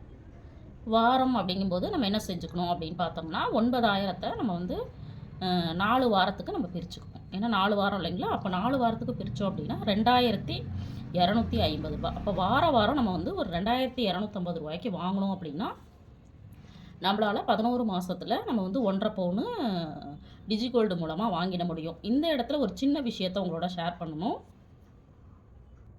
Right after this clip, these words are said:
நம்ம வந்து காயின்ஸா வாங்கணும், சேவ் பண்றீங்க அப்படின்னா இது ஓகே. But வந்து நகை வாங்கணும் அப்படின்னா,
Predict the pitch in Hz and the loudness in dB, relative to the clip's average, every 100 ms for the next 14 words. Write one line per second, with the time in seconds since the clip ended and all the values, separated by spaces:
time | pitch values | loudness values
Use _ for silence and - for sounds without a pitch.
0 | - - - - - - - - - - | -20 -20 -20 -20 -20 -20 -20 -18 -18 -2
1 | 220 214 226 311 - 214 247 311 302 262 | 2 4 4 2 2 4 4 4 2 2
2 | 262 277 240 - 160 180 196 196 180 185 | 2 2 0 -2 2 4 4 2 2 2
3 | 180 - - - - - 208 233 202 180 | 0 -4 -12 -16 -10 -2 0 0 -2 -2
4 | 175 185 180 147 180 370 285 156 165 - | -2 -2 -2 -6 -4 -4 -2 -2 -4 -6
5 | 160 - 339 - - - - - - - | -8 -8 -10 -14 -20 -20 -20 -20 -20 -20
6 | - - - - - - - - 202 196 | -20 -20 -20 -20 -20 -20 -12 -2 -2 0
7 | 208 262 202 190 196 277 330 240 196 202 | 0 2 0 0 0 0 2 0 0 0
8 | 185 196 180 - 147 175 | 0 0 -2 -4 -6 -4